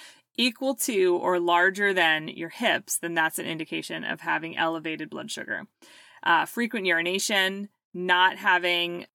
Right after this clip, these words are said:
or having a hard time losing weight, and having an increased appetite and or thirst. So those are all things that are indicators of having elevated blood sugar. So if you tend to have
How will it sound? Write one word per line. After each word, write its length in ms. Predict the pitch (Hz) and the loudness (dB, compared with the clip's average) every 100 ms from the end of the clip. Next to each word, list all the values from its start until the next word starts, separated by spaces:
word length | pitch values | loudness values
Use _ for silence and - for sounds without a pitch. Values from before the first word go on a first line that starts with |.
| - - | -16 -2
or 140 | 185 | 0
having 240 | 185 202 196 | 4 2 2
a 60 | |
hard 180 | 190 180 | 0 -2
time 320 | - 180 175 | 0 0 0
losing 360 | - 190 170 165 | 0 0 0 -2
weight, 320 | 165 180 185 - | 2 2 2 -4
and 120 | 180 | -4
having 280 | 180 175 170 | 0 0 -2
an 100 | 170 | -4
increased 540 | - 196 208 214 202 | -2 -2 -2 -2 -2
appetite 640 | - 170 180 - 165 175 - | 2 0 0 -6 -4 -4 -6
and 460 | 180 170 165 170 - _ - _ _ | -4 -4 -6 -10 -14 _ -20 _ _
or 160 | - 156 | -10 -10
thirst. 540 | - - - - - - | -8 -10 -8 -6 -6 -6
So 200 | - 190 | -6 -4
those 320 | 175 190 208 | 0 0 2
are 160 | 226 - - | -2 -2 0
all 320 | 180 180 196 | 4 4 2
things 640 | - 170 156 156 170 - - _ - | 0 0 0 -4 -4 -4 -6 _ -8
that 420 | 165 165 156 - - | 2 4 4 0 -4
are 160 | 160 | -4
indicators 760 | - 185 175 - 156 143 185 - | -2 -4 -4 -8 -6 -4 -4 -6
of 140 | 151 | -8
having 320 | 156 151 160 - - | -8 -8 -10 -6 2
elevated 800 | 202 208 185 160 - - 196 - | 4 4 2 -2 -4 -6 -6 -10
blood 180 | - - | -8 -8
sugar. 400 | - - - - _ _ - - | -8 -8 -8 -10 _ _ -20 -14
So 160 | - 254 | -2 0
if 180 | 226 220 | 0 -2
you 220 | 226 285 | 0 2
tend 260 | - 311 294 | 2 2 2
to 60 | |
have 400 | 226 202 185 170 | 4 6 8 6